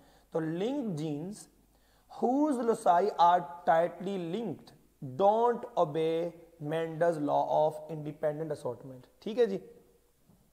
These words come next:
ये आपका टॉपिक था, ये लॉन्ग क्वेश्चन भी है जीन लिंकेज का।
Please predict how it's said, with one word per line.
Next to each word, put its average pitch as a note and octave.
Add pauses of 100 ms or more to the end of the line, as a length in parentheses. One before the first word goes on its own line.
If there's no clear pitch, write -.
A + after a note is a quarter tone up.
(420)
ये E3+
आपका G#3
टॉपिक F#3
था, G#3
ये F#3+
लॉन्ग F3
क्वेश्चन F#3+
भी F3
है E3+
जीन C#3+
लिंकेज D3
का। F3+